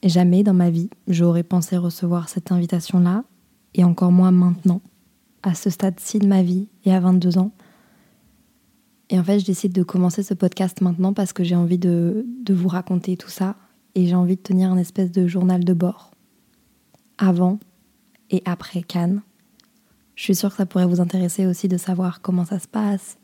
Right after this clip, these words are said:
surtout pour quelqu'un qui a vingt-deux ans, qui a aucun pied vraiment dans le monde du glow paillettes de Cannes.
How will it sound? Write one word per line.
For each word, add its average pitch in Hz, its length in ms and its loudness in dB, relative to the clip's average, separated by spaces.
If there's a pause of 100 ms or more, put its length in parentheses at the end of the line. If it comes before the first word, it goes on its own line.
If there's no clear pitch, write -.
(260)
surtout 196 280 -6
pour 185 180 -6
quelqu'un 185 400 0
qui 175 440 -4 (540)
a 180 100 -2
vingt-deux 170 460 0
ans, 175 240 -2 (140)
qui - 100 -8
a 180 140 -6 (100)
aucun 180 400 -4
pied 190 420 -4
vraiment 180 460 -2
dans 180 160 0
le 170 180 -2
monde 175 460 -2 (340)
du 185 200 -4
glow 185 340 2
paillettes 175 540 0
de 170 100 -2
Cannes. 190 440 -2